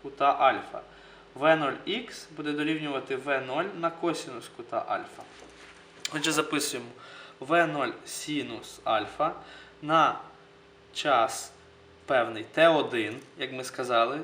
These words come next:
це час, за який, е, м'ячик долетить до самої верхньої точки траєкторії, мінус Ж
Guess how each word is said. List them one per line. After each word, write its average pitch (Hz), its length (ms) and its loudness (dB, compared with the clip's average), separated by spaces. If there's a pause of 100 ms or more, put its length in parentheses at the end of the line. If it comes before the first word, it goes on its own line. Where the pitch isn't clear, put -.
це - 180 -10
час, 123 440 2
за 123 160 -4
який, 117 440 -6 (100)
е, 120 360 -8
м'ячик 123 300 -4 (240)
долетить 123 440 -6
до - 60 -16
самої 123 280 -2
верхньої 117 460 -2 (460)
точки 131 260 -6
траєкторії, 151 480 -6
мінус 147 380 -2
Ж 123 340 0